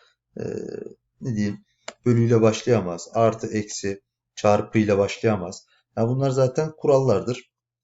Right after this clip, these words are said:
Bu şekilde başlayamaz. Daha sonra dokuzda özellikle. Yani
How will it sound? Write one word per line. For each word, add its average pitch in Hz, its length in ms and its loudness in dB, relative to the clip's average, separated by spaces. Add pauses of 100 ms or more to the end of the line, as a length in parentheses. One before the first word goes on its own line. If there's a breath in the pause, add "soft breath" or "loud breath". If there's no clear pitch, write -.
(920)
Bu 123 100 -8
şekilde 117 400 0
başlayamaz. 110 800 -2 (1500 soft breath)
Daha 139 100 0
sonra 131 580 0 (360)
dokuzda 117 400 0
özellikle. 98 760 -2 (300)
Yani 95 280 -12